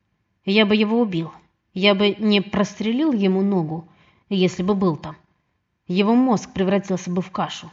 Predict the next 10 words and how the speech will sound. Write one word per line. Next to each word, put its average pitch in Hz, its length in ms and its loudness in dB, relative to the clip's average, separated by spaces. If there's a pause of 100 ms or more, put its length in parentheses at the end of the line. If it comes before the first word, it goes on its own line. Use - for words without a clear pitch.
(100)
понимаете? 185 680 -2 (920)
Давайте 262 380 2
использовать 220 560 0
мой 208 180 2
район, 175 440 0 (120)
там 220 140 0
спокойно. 156 600 -6 (320)
Мы 208 140 0
сможем 190 400 0
поработать». 160 680 -4